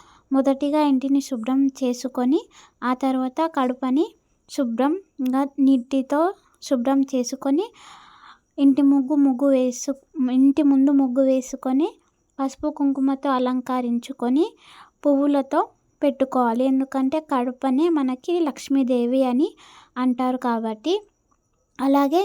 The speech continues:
ఇంటి ముందు కొంచెం శుభ్రం చేసి, ముగ్గు వేసి, ఆ ముగ్గుని కూడా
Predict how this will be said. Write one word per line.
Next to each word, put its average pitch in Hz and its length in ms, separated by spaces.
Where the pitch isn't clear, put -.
ఇంటి 269 260
ముందు 269 280
కొంచెం 269 420
శుభ్రం 254 460
చేసి, 247 400
ముగ్గు 269 340
వేసి, 269 440
ఆ 349 120
ముగ్గుని 269 480
కూడా 269 360